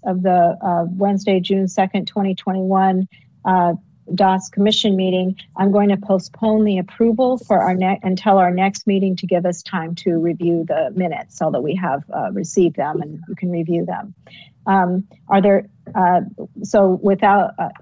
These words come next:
without that agenda item, what I'm gonna do is move to item five, the director's report, and I'm welcoming our executive director.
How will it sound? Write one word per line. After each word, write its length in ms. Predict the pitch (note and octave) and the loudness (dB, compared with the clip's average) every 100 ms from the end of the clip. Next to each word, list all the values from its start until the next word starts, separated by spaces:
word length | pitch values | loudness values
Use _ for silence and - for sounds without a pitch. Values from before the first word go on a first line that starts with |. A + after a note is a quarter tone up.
| - | -6
without 400 | G3 G3+ G3+ G3 | -2 2 2 2
that 220 | G#3+ G#3+ | 2 2
agenda 440 | G#3+ G3 G#3+ A3 - | 0 0 0 0 0
item, 420 | F#3 F#3 F#3 G3 | -2 -2 -2 -2
what 120 | F#3 | -2
I'm 160 | F#3+ F#3+ | -4 -4
gonna 220 | F#3+ F#3+ | -4 -4
do 340 | F3 F#3 F#3 | 0 0 0
is 180 | - E3+ | -2 -2
move 340 | G3 F#3+ F3+ F3 | -2 0 -2 -6
to 460 | - G#3 F3+ F3+ F3+ - _ - | -4 -2 0 0 -2 -8 _ -4
item 340 | G3+ F#3+ F#3 F3+ | 0 2 0 0
five, 320 | G#3 F#3+ F#3 F#3 | 2 2 2 -2
the 80 | |
director's 500 | F3 G#3+ A#3+ A#3 E3+ | -2 -2 -2 -2 -4
report, 440 | E3 D#3+ - C3 B2+ | -4 -8 -6 -6 -6
and 120 | D#3 | -6
I'm 140 | D#3 | -6
welcoming 720 | E3+ E3 - F3+ E3+ E3 D#3+ - _ - | -6 -8 -6 -4 -4 -4 -6 -10 _ -8
our 100 | E3+ | -4
executive 440 | F3 F#3+ F3+ G3 G3 | -2 -2 0 0 2
director. 480 | B3+ D4+ - - | 0 0 -6 -8